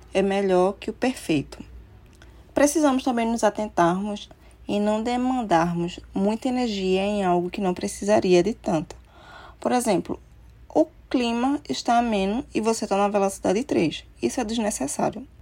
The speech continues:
Você tá gastando energia aonde não precisa. E se a pergunta final fosse, "Qual é a velocidade certa?", a resposta seria que depende.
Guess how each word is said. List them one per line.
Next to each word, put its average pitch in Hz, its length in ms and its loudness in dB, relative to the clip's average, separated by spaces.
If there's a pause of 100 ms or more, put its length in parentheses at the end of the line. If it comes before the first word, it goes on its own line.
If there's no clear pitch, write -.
(360)
Você 214 260 -4
tá 220 120 2
gastando 214 360 2
energia 208 680 -2
aonde 196 340 -2
não 190 120 -2
precisa. 185 640 -6 (760)
E 285 120 2
se 339 240 2
a 359 80 4
pergunta 233 680 0
final 196 460 0
fosse, 175 680 -6 (240)
"Qual 247 200 4
é 214 100 8
a 202 40 6
velocidade 185 680 0
certa?", 185 640 -4 (500)
a - 80 -2
resposta 202 720 0
seria 190 600 0
que - 200 -10
depende. 196 680 -2